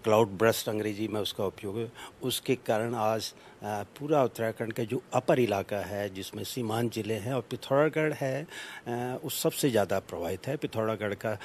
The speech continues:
जो हमारा सीमांत, अ, विधानसभा क्षेत्र है धारचूला, लगभग, अ, सत्रह से अधिक लोग वहाँ पर, अ, पिछले महीने, अ, इस भारी वर्षा के शिकार हुए। उन्नीस तारीख को, सत्ताईस तारीख को दोनों क्षेत्रों में खुद गया हूँ।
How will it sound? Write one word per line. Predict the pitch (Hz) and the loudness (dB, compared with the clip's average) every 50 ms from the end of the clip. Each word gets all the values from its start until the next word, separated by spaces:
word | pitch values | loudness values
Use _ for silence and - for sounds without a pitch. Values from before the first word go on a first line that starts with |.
| - - - - - | -14 -16 -18 -16 -8
जो | 110 107 | -2 0
हमारा | 101 110 110 110 110 104 | 0 2 2 2 2 0
सीमांत, | 101 - - 127 127 123 127 127 123 117 | -2 -2 -2 0 2 2 4 2 2 0
अ, | - - - - - - 117 110 107 107 101 107 101 98 95 98 | -2 -12 -16 -16 -12 -8 -6 -6 -6 -4 -6 -6 -8 -8 -8 -6
विधानसभा | 110 107 110 110 110 - - 107 104 104 | 0 2 2 2 2 0 -2 -2 -2 -4
क्षेत्र | 101 - - 104 95 - - 127 | -4 -4 -6 -6 -6 -6 -4 -2
है | 120 120 | -2 -2
धारचूला, | - - - 113 104 90 - - - 92 92 - - - - - - - - | -4 -4 -2 -2 -2 -2 -4 -8 -10 -12 -14 -16 -18 -20 -20 -20 -18 -10 -2
लगभग, | 117 120 127 110 - - 135 120 | 2 2 2 2 2 2 2 2
अ, | - - - - - - - - 123 117 117 117 117 113 110 | 0 -8 -20 -20 -20 -20 -10 -4 -2 0 0 0 0 -2 -2
सत्रह | - - 127 117 - 123 131 123 | 0 0 -2 0 2 2 2 2
से | - - 123 | 4 4 4
अधिक | 117 110 104 113 117 - | 2 4 2 0 -2 -2
लोग | 107 110 113 107 - - | 0 0 0 0 -2 -2
वहाँ | 107 104 101 104 98 | -2 -2 0 -2 -2
पर, | - 113 104 95 | -2 -2 -2 -2
अ, | 95 98 - - - - - 131 107 107 107 104 101 104 - | -4 -6 -10 -14 -16 -12 -10 -8 -6 -4 -4 -4 -6 -6 -6
पिछले | 113 - - - 117 | -6 -6 -4 -4 -2
महीने, | 107 107 104 104 104 110 110 104 104 | -2 0 0 0 0 0 0 0 -2
अ, | 101 - - - - - - 104 104 104 104 101 98 98 98 95 - | -4 -8 -14 -20 -16 -10 -8 -6 -6 -6 -6 -8 -8 -8 -8 -8 -6
इस | 120 110 - - - - - | -4 -4 -4 -4 -6 -8 -10
भारी | - - 110 113 113 | -6 -2 0 2 2
वर्षा | 98 92 101 90 - - 107 | 2 2 0 0 0 -2 -2
के | - 113 95 | -2 -2 -4
शिकार | - - 104 - - 104 104 104 | -4 -6 -6 -4 -2 -2 -2 -2
हुए। | 95 - 113 113 156 214 - - - - - - - - - - - - - - | -4 -6 -8 -8 -8 -12 -16 -20 -20 -20 -20 -20 -20 -20 -20 -20 -20 -12 -6 -2
उन्नीस | 110 107 110 113 117 120 117 - - | 0 2 4 6 6 6 4 2 2
तारीख | - 107 107 107 117 110 - - | 2 2 4 2 0 -2 -4 -6
को, | - 110 110 110 | -4 -4 -2 -2
सत्ताईस | 110 - - 98 - - 113 110 113 - - | -2 -4 -6 -6 -4 -2 0 0 0 0 -2
तारीख | 104 104 104 107 | -4 -4 -4 -4
को | - 110 104 98 | -4 -4 -4 -4
दोनों | 98 92 110 107 113 120 113 | -4 -4 -2 0 2 2 2
क्षेत्रों | - - 120 107 - 113 104 | 2 0 -4 -4 -2 -4 -4
में | 98 104 110 113 113 | -2 -2 -2 -2 -2
खुद | - - 113 107 107 95 | -4 -6 -8 -8 -6 -4
गया | 113 107 104 107 | -4 -4 -4 -4
हूँ। | 107 - 107 120 190 | -6 -8 -10 -12 -12